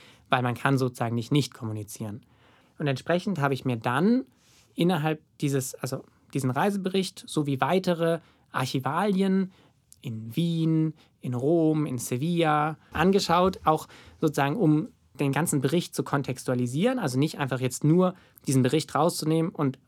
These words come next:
rauszuschreiben, was steht da drin, weil dann wäre ja die interpretatorische Leistung nicht gegeben. Und dann habe ich mir eben in verschiedenen Kapiteln, äh, die Auseinandersetzung mit dem Spracherwerb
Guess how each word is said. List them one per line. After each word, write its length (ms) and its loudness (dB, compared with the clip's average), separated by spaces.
rauszuschreiben, 640 0
was 120 -4
steht 180 -6
da 80 -6
drin, 380 0
weil 180 -2
dann 400 -4
wäre 240 -6
ja 120 -6
die 160 -6
interpretatorische 800 -6
Leistung 460 -2
nicht 200 -4
gegeben. 440 -2
Und 160 2
dann 320 2
habe 160 2
ich 140 -2
mir 300 4
eben 200 0
in 140 -2
verschiedenen 420 0
Kapiteln, 560 -2
äh, 240 0
die 160 -4
Auseinandersetzung 800 0
mit 100 -2
dem 120 -4
Spracherwerb 960 -2